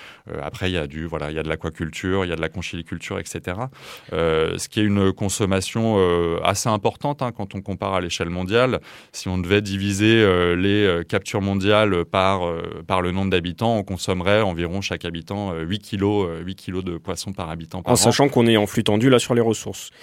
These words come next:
Speaker 2: Et donc voilà, ce poisson, donc on le retrouve dans nos assiettes sous forme, euh, donc de poisson, euh,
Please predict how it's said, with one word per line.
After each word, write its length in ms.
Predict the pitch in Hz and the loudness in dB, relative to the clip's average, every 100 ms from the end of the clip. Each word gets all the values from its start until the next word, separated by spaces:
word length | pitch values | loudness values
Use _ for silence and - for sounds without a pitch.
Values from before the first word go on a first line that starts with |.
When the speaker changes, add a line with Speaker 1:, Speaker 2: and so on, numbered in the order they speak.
| - - - | -20 -20 0
Speaker 2:
Et 100 | 113 | 4
donc 220 | 120 120 | 6 6
voilà, 280 | 123 123 110 - | 6 8 6 4
ce 360 | - - - 143 | -6 -6 0 2
poisson, 340 | 123 127 147 | 6 4 6
donc 200 | 127 107 | 2 4
on 60 | 110 | 6
le 60 | |
retrouve 260 | 107 107 117 | 6 4 4
dans 100 | 110 | 4
nos 180 | 110 107 | 6 4
assiettes 300 | 107 120 110 | 4 2 0
sous 100 | 98 | -2
forme, 240 | 110 104 | 0 0
euh, 220 | 95 95 | 0 -2
donc 260 | 95 95 95 | -4 -8 -4
de 100 | 95 | -4
poisson, 640 | 92 98 92 107 113 110 107 | 0 0 0 -2 0 0 0
euh, 320 | 95 90 | 0 0